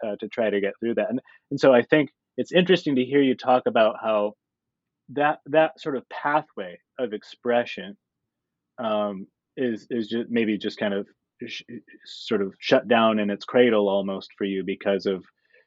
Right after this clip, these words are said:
of the negative experiences you had going through, like, an English class.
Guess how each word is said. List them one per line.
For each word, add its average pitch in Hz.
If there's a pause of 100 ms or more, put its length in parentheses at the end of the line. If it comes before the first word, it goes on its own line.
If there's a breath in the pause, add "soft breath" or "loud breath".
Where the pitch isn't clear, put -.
(160)
of 95
the 98
negative 101
experiences 95
you 98
had 90
going 90
through, 92
like, 98
an 95
English 107
class. 92